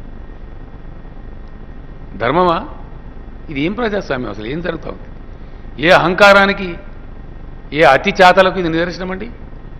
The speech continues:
ఇది సహించబడన్నా? దేనికోసం సహించబడాలి? ఎవరి కోసం? ఇదేమన్నా జోకా, తమాషనా?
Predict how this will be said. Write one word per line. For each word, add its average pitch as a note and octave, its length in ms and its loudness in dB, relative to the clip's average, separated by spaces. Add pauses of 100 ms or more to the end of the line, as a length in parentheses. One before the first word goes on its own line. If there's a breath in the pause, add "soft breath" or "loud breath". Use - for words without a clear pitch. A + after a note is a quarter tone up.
(1000)
ఇది D3 100 -4
సహించబడన్నా? D3+ 680 2
దేనికోసం E3+ 460 -4
సహించబడాలి? F#3 560 -4
ఎవరి D3 140 -4
కోసం? F#3 220 -8
ఇదేమన్నా C3+ 260 -4
జోకా, - 460 -4 (680)
తమాషనా? D3 440 0